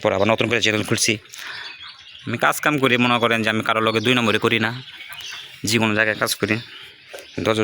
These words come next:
সহকারে কাজ করি। এটা হলো বারান্দা। দেখেন,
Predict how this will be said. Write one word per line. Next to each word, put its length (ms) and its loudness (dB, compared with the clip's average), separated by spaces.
সহকারে 320 2
কাজ 80 0
করি। 160 -2
এটা 120 2
হলো 180 -2
বারান্দা। 360 4
দেখেন, 200 -8